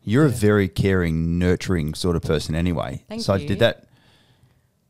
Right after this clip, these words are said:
Speaker 1: yeah, I'm glad you had that re-, realisation. It's like, "I got this covered,
Speaker 3: Mm-hmm.
Speaker 1: but I'm now being punished 'cause other people that are not fit as fast and strong as me now need to be sort of brought up." So you're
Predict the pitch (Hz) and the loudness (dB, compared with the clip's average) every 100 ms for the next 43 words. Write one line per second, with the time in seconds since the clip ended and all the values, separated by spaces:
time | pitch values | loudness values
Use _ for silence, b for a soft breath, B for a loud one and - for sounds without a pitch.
0 | _ - 104 98 113 110 98 101 92 101 | _ -4 -2 2 2 4 2 2 4 2
1 | - 101 95 85 90 92 - 87 101 90 | 2 2 4 2 2 0 -2 -2 -2 -2
2 | - - 90 104 107 92 - 90 87 147 | -10 -6 -2 2 0 -2 -8 -4 -2 -2
3 | 156 _ _ 175 165 170 160 160 92 107 | -4 _ _ -18 -14 -14 -6 -2 2 2
4 | 101 98 92 82 104 98 104 - _ - | 0 -2 -6 -6 -6 -6 -8 -12 _ -8
5 | 90 95 95 101 98 92 90 90 95 - | -4 -4 -2 -4 -2 -2 -4 -2 -4 -6
6 | - - 95 87 92 90 - - 107 104 | -12 -10 -12 -8 -6 -6 -6 -4 -4 -4
7 | 87 90 87 90 90 92 82 - 80 80 | -4 -6 -4 -6 -6 -8 -10 -8 -8 -10
8 | 87 87 98 - 92 87 82 | -10 -8 -8 -8 -8 -8 -10